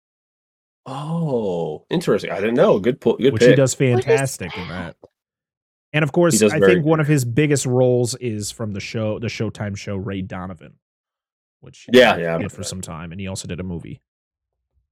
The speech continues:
Speaker 2: And then Ben Affleck. That's rounding out kind of the core cast. Ben Affleck, you know, he's been in so many things,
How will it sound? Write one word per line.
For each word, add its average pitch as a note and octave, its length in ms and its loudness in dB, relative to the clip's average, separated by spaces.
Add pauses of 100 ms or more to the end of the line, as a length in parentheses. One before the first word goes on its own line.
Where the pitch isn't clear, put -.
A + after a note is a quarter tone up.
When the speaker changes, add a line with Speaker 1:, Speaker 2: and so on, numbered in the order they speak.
(520)
Speaker 2:
And F3 160 -2
then A3+ 220 2
Ben A3+ 160 2
Affleck. A3+ 500 0 (640)
That's - 160 -14
rounding A#2+ 320 0
out A2 180 -4
kind A2 160 -8
of G2+ 60 -10
the G2 60 -10
core A2 240 -8
cast. A2 280 -6
Ben B2+ 140 -4
Affleck, A#2+ 300 -6
you G3+ 80 -2
know, F#2 220 -4
he's E3+ 200 -2
been G#2 160 -6
in F#2 80 -10
so F#2 220 -8
many F2 240 -12
things, F#2+ 360 -12